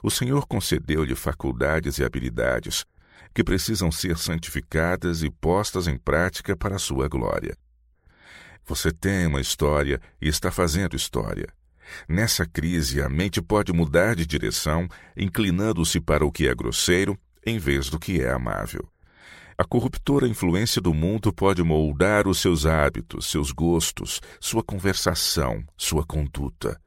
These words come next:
Você está do lado perdedor. Estes preciosos momentos, tão solenes e carregados de resultados eternos, podem estar sendo postos inteiramente do lado satânico da questão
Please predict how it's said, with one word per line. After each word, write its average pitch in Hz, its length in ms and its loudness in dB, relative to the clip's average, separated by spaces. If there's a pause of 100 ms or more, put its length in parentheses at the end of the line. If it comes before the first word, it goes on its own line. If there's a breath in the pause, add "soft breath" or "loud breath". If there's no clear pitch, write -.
(640 loud breath)
Você 73 260 0
está 69 260 0
do 69 140 -2
lado 82 340 2
perdedor. - 720 -6 (720 soft breath)
Estes 123 380 0
preciosos 120 640 2
momentos, 69 600 -4
tão 117 220 -2
solenes 82 640 0
e 76 40 -4
carregados 71 760 -2
de 69 120 -4
resultados 78 680 0
eternos, 65 680 -2 (400 loud breath)
podem 107 360 2
estar 80 280 2
sendo 80 300 -2
postos 85 560 2
inteiramente 90 960 0
do 80 100 -2
lado 78 360 2
satânico 87 760 0
da 62 120 -2
questão 87 540 0